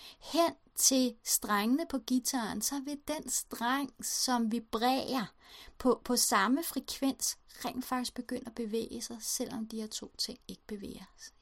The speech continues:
hinanden. Ja, det, det, det synes jeg er ret cool. Men, øh, <laughs> det er sådan en lille sidespring. Men det, der i hvert fald er, det er, at, øh, David Hopkins, som er en forsker sådan inden for lægevidenskaben,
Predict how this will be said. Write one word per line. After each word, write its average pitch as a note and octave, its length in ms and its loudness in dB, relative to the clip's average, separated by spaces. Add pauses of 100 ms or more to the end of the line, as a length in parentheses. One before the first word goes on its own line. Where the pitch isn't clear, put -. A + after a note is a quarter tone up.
hinanden. F#3+ 400 -4 (120)
Ja, - 300 -8
det, - 220 -8
det, C4+ 220 4 (200)
det C4 100 10
synes A3 220 6
jeg - 60 0
er - 160 0
ret - 140 -4
cool. - 280 -12 (600)
Men, B3 260 12
øh, C4 60 12
<laughs> B3+ 100 12 (340)
det - 40 2
er D4+ 80 6
sådan E4+ 140 10
en E4 40 12
lille E4+ 180 12
sidespring. C4+ 540 8
Men C4 140 12
det, E4+ 140 8
der E4+ 160 12
i B3+ 40 4
hvert C#4 240 12
fald A#3 200 0
er, - 180 -6 (840)
det B3 160 10
er, A3+ 280 8 (600)
at, A#3+ 380 2
øh, A3 420 -2 (540)
David A3+ 360 6
Hopkins, C#4 760 2
som - 540 2
er - 200 2
en A3 280 0
forsker A3 480 2
sådan - 220 -4
inden A3 180 -2
for A#3 100 -2
lægevidenskaben, C4 1160 4